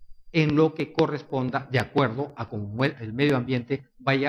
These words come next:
a la vez cambiando. Bien. Normalmente los planes operativos no variaban de manera importante lo que consignaba para el primer año, por ejemplo, o para cada año,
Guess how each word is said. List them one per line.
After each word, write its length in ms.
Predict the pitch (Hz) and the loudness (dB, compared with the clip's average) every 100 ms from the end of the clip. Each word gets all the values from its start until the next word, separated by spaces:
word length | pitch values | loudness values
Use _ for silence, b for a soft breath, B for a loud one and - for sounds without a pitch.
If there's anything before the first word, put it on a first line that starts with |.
| 139 | -4
a 80 | 117 | -6
la 120 | 107 | -4
vez 160 | 117 - | -4 -6
cambiando. 420 | 104 - - - _ - - - | -16 -16 -20 -20 _ -20 -20 -12
Bien. 400 | 110 123 196 - - - - - - - - - - - - - - - - - - - - | -4 -4 -4 -12 -20 -20 -20 -20 -18 -18 -18 -20 -20 -20 -18 -18 -18 -20 -20 -20 -20 -20 0
Normalmente 960 | 165 151 196 185 185 175 185 - - - - - | 4 4 2 0 -2 0 0 0 -6 -20 -18 -4
los 160 | 143 | -4
planes 680 | - 165 160 160 - - - _ _ _ _ _ _ - _ - | 2 2 2 0 -4 -18 -20 _ _ _ _ _ _ -20 _ -2
operativos 680 | 156 135 131 156 156 156 - _ - | 0 0 0 0 0 -4 -10 _ -8
no 680 | 151 170 208 202 - - - - - - - | 0 2 4 0 -6 -20 -20 -20 -20 -20 -6
variaban 880 | 139 135 147 180 123 107 104 - - - - - - - - - - | 0 0 2 2 0 -4 -8 -16 -20 -20 -18 -18 -18 -20 -20 -20 -4
de 160 | 143 | -2
manera 240 | 123 139 143 | 0 0 -2
importante 840 | 123 120 113 180 160 190 - - - - | -2 -4 -2 -2 -2 -6 -10 -18 -20 -4
lo 160 | 143 139 | 0 2
que 140 | 139 | 2
consignaba 640 | 131 117 127 113 208 196 131 | 0 -2 -2 2 4 4 2
para 160 | 123 | -2
el 100 | 117 | -2
primer 300 | 117 113 156 | -4 -4 0
año, 300 | 139 135 170 | 0 0 -2
por 140 | - 107 | -2 -2
ejemplo, 320 | 120 151 160 | -2 0 0
o 80 | - | 0
para 180 | 107 110 | -2 0
cada 220 | 135 131 | 2 2
año, 320 | 131 143 | 0 -4